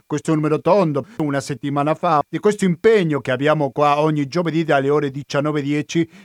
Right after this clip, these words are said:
fino alle venti e dieci e in replica il lunedì dalle sedici e venticinque, sempre per un'ora, per raccontarvi tutta l'America, fuorché gli Stati Uniti e il Canada. Ricordiamo che tutto quello che succede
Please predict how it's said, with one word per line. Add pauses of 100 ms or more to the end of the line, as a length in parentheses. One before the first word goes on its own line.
fino
alle
venti
e
dieci
e
in
replica
il
lunedì
dalle
sedici
e
venticinque,
sempre
per
un'ora, (140)
per
raccontarvi
tutta
l'America,
fuorché (260)
gli
Stati
Uniti
e
il
Canada.
Ricordiamo
che
tutto
quello
che
succede